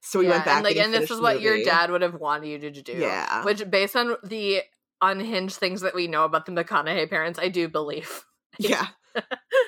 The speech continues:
Speaker 2: So, yeah, he went back very, he did not have a very long bereavement leave from Dazed and Confused.
Speaker 1: No.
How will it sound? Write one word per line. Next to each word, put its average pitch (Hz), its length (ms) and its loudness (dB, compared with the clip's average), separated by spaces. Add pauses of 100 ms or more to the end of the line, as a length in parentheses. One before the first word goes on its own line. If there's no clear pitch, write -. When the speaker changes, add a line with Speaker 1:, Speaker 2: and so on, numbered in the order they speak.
(300)
Speaker 2:
So, 196 240 0
yeah, 180 240 2
he 214 100 0
went 208 260 0
back 180 240 2
very, 180 280 2
he 208 120 -6
did 190 160 -2
not 180 220 2
have 185 140 0
a 185 80 -4
very 170 340 4
long 165 360 2
bereavement 156 800 -4
leave 147 400 -8
from 147 320 -8
Dazed 135 320 -12
and 135 100 -18
Confused. 143 800 -18
Speaker 1:
No. 151 540 -10